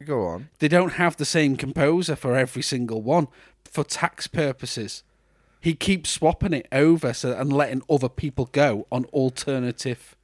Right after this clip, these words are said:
Speaker 1: Because he wants to save money on tax.
Speaker 2: Yeah. So this ti-, because, so every alternate one, they have to give it to someone else. And so this guy,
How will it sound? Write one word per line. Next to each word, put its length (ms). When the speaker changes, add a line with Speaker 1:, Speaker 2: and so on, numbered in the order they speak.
Speaker 1:
Because 640
he 40
wants 280
to 80
save 300
money 200
on 160
tax. 640
Speaker 2:
Yeah. 260
So 560
this 420
ti-, 180
because, 580
so 380
every 260
alternate 540
one, 160
they 80
have 100
to 80
give 160
it 60
to 80
someone 280
else. 220
And 100
so 220
this 260
guy, 440